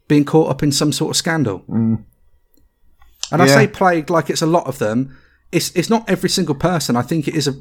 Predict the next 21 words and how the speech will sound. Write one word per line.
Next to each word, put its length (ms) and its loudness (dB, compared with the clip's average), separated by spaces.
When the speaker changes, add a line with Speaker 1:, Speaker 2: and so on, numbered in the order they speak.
Speaker 1:
you 100 -4
know, 120 2
two 220 4
or 120 0
three. 480 -2
Um, 640 0
and, 180 2
and 140 2
whether 200 6
they 180 6
were 120 4
all 220 4
right 200 2
or 120 -2
wrong, 220 2
we 100 2
know 140 2
some 200 2
of 100 -2
them 340 0
were, 440 2